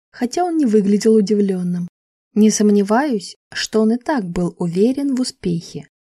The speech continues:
Просто ему доставляло удовольствие услышать это от меня. Я кивнула. «Что ж, ты приняла верное решение». Казалось, что мы заключаем деловую, вполне распространенную сделку, а не извращенную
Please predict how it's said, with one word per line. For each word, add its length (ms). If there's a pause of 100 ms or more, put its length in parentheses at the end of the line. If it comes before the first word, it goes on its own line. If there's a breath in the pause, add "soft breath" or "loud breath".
Просто 400
ему 160
доставляло 640
удовольствие 880
услышать 680
это 340
от 180
меня. 380 (400)
Я 180
кивнула. 720 (460)
«Что 340
ж, 180 (280)
ты 140
приняла 440
верное 440
решение». 720 (420)
Казалось, 680
что 220
мы 120
заключаем 600
деловую, 680 (140)
вполне 460
распространенную 1000
сделку, 720
а 80
не 140
извращенную 920